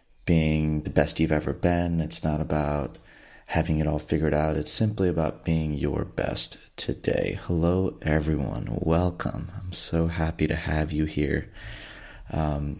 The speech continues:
I'm grateful to be starting my day with you all, uh, as we're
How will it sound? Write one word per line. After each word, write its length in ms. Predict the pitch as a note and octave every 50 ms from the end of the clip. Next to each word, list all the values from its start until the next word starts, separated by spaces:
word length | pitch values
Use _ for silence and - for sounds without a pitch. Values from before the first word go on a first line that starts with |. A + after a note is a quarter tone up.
| -
I'm 100 | F2+ F2
grateful 600 | E2 E2 E2+ E2 E2 E2 E2 - - D2+ D2 D2 -
to 180 | - - -
be 420 | D#2 - E2 D#2 D#2 D2+ D2+ D2+ - - - - - - - - - _
starting 460 | - - - - F2 E2 E2 D#2+ D#2
my 220 | D2 - C#2+ - -
day 420 | - D2+ B1+ A#1 A#1 A#1 - F2 - -
with 260 | - D2 D#2 - -
you 180 | E2+ E2+ D#2+ -
all, 420 | - C#2 - - - - - - - - - - _ - - _ _ _ - -
uh, 380 | - D2+ D2 - C#2+ C#2+ - - -
as 240 | - D#2+ D#2+ D#2 D#2+
we're 380 | D2+ D#2 D#2 D#2 D#2 D2+ -